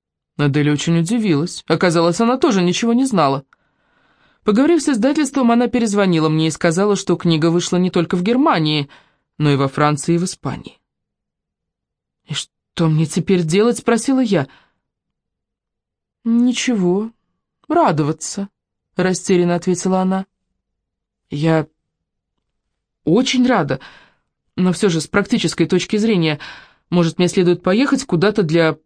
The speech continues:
продвижения книги за границей?" "Не надо никуда ехать, Елена", ответила она ласково. "К сожалению,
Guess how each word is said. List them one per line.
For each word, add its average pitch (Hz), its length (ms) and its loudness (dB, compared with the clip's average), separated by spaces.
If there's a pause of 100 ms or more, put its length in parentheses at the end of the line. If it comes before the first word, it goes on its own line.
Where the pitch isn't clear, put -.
(120)
продвижения 180 520 0
книги 190 280 0
за 190 120 0
границей?" 220 600 0 (1500)
"Не 277 160 2
надо 196 280 2
никуда 156 360 0
ехать, 160 480 -2
Елена", 139 480 0 (760)
ответила 151 440 -2
она 151 160 0
ласково. 151 360 0
"К 156 80 -8
сожалению, 185 720 0